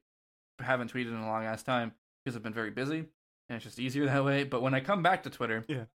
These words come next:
Speaker 1: I will be announcing stuff. I also might just be, I'm not sure, this episode might just come out the same week as all the stuff that I'm announcing, so I might already be back on Twitter by the time that this is, like, out. Um,
Speaker 2: Hmm.
Speaker 1: I don't know.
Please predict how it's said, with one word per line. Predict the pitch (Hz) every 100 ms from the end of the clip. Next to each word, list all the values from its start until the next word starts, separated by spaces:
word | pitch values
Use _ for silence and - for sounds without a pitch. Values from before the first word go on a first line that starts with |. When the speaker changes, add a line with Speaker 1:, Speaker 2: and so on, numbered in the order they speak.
| _ 120
Speaker 1:
I | 117
will | 113 113
be | 120
announcing | 120 202 202 123
stuff. | - 117 117 - _ _ _ _
I | 123
also | 147 170 202
might | 180 170 196 - _ _ _
just | - 175 165 _ _ _ -
be, | 165 180 180 180 175 -
I'm | 147 160
not | 175
sure, | 156 -
this | 170 170
episode | 180 190 190
might | 165 170
just | 180 160
come | 170
out | 165 170
the | 156
same | 170 165 156
week | 170
as | 156
all | 165 160
the |
stuff | 165 170 170
that | 165
I'm | 143
announcing, | 156 165 170 165 156 _ _ -
so |
I | 127
might | 143 156
already | 135 139
be | 127 123
back | 123
on | 120 120
Twitter | 131 117
by | 113
the | 113
time | 120 123
that | 113
this | 113 110 -
is, | 113
like, | 104 -
out. | 98 101 - _ _ _ -
Um, | 104 101 95 - 208
Speaker 2:
Hmm. | 170 98 _ _ _
Speaker 1:
I | 127
don't | 120
know. | 120 101